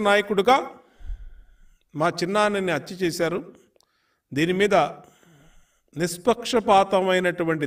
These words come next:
దర్యాప్తు జరగాలంటే ఇక్కడ ఉన్నటువంటి పోలీసుల మీద, వ్యవస్థ మీద నమ్మకం లేదు,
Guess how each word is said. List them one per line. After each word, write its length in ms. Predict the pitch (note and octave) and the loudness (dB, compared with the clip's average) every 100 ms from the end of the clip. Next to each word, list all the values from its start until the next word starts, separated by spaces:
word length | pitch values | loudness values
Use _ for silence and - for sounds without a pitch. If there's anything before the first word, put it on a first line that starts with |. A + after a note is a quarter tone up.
| A#2 | -2
దర్యాప్తు 540 | C#3+ F#3 G3 F#3 - A#2 - _ _ _ _ _ - | -2 2 2 2 -4 -12 -12 _ _ _ _ _ -16
జరగాలంటే 800 | A2 C#3+ F3 F#3 F3 D3 D3 B3 - - _ _ _ _ _ _ _ _ _ _ _ _ _ _ _ _ C#3 | -4 -2 2 4 4 2 2 2 0 -12 _ _ _ _ _ _ _ _ _ _ _ _ _ _ _ _ -8
ఇక్కడ 280 | D#3 F#3+ F3 | -2 0 2
ఉన్నటువంటి 480 | G3 G#3+ G3+ F#3+ E3+ E3+ | 0 2 2 2 -2 -2
పోలీసుల 380 | F3 F#3 E3+ F3 E3 | 0 0 -2 -6 -2
మీద, 140 | D#3 E3+ E3+ C3 - _ A2 | 0 2 0 -2 -14 _ -4
వ్యవస్థ 340 | C#3+ E3 E3 E3 | -2 -2 -4 -4
మీద 120 | D#3+ C#3+ A#2+ | -2 -2 -4
నమ్మకం 340 | D3 E3 F3 D#3 | -6 -4 -2 0
లేదు, 180 | D3 | -2